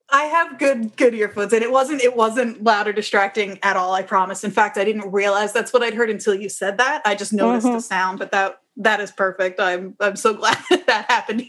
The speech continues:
Speaker 1: So please, um, that's, that's too funny. We've,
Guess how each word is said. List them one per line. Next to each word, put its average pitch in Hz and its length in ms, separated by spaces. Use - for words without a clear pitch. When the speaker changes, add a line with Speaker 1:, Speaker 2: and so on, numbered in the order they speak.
Speaker 1:
So 208 180
please, 196 380
um, 196 400
that's, 190 280
that's - 280
too - 120
funny. 185 220
We've, 240 300